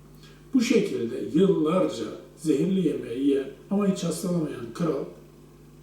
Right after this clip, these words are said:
bir şeyden şüphelenmeden yemeklerini yemeye devam edecektir. Sonunda zaman içerisinde küçük küçük rahatsızlaşan ve nihayet tedavi edilemeyen bir klinik tabloya giren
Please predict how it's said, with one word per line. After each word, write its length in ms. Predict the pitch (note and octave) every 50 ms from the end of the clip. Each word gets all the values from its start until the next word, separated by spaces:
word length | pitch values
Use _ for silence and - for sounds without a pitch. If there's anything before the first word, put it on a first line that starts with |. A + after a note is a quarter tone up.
| - - - - - - - - - C4
bir 60 | -
şeyden 340 | - - G3+ F3 - - -
şüphelenmeden 800 | - - G#3+ E3+ E3 F3 F3+ F3 E3 D3+ C#3 B2 B2+ B2+ A#2+ B2+
yemeklerini 640 | C#3+ D#3 E3+ E3+ D3+ - - D3 A#2+ A#2 A#2 A2+ B2+
yemeye 480 | D3+ F3 D#3+ - - D3 D#3+ F#3+ G#3+ - - - - -
devam 380 | G#2+ G#2+ A#2 A#2 C#3 D3+ C#3 B2
edecektir. 460 | A2 G#2 G2+ G2+ - - - - - - - - - - - - - - -
Sonunda 640 | - - G#3+ G#3 F#3+ E3 D3 C3 A2+ A#2 - D#3+ F3 -
zaman 460 | - - A2+ A2 A#2 D3 E3 E3+ D#3+ D3+
içerisinde 680 | - - - - - - - - - - - C#3 -
küçük 320 | - - - - - -
küçük 320 | - - - - - - -
rahatsızlaşan 720 | C3+ C3 C3 - - D3+ C3+ B2+ B2+ B2+ A#2+ - - - - D#3+ - - - - - - - - -
ve 140 | F3+ E3 F3
nihayet 500 | G3 F3+ - D3+ D3 C#3 B2 A2+ G#2+ - - - - - - - - - - - -
tedavi 580 | - G3+ A3 C4 C4 B3+ A#3 A#3 A#3+ B3+ B3+
edilemeyen 680 | A3 G3+ F#3+ D#3+ F#3 A3 A3 G3+ F3+ D#3+ C#3+ B2+ B2+ C#3
bir 200 | D#3 F3 E3+ -
klinik 460 | - E3+ F3+ F3 G3 G#3+ G#3 - - -
tabloya 520 | - D#3 D#3 E3 E3+ D#3+ D3+ C#3+ C3+ C3
giren 260 | C#3 C3+ - - -